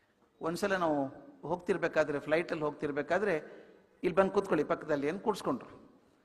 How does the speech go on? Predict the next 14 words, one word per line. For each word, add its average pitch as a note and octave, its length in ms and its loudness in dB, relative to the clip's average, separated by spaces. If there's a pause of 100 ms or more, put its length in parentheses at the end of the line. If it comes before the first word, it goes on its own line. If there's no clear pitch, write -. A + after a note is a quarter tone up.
(260)
ಕಿಟಕಿ F3+ 260 -2
ಪಕ್ಕ F#3+ 220 -2
ಅವ್ರು D#3+ 160 6
ಕೂತಿದ್ದಾರೆ, D#3+ 420 0
ಅವ್ರ F3 120 -4
ಪಕ್ಕ F3 180 -4
ನಾನು, C#3+ 340 0
ಅವ್ರ E3 200 2
ಮುಂದೆ F3+ 640 2 (200)
ಅವ್ರ D3 140 2
ಪ್ರಸಾದ್ E3 440 4
ಅಂತ D#3 200 2
ಅವ್ರ F#3+ 120 4
ಸೆಕ್ರೆಟರಿ. - 720 -6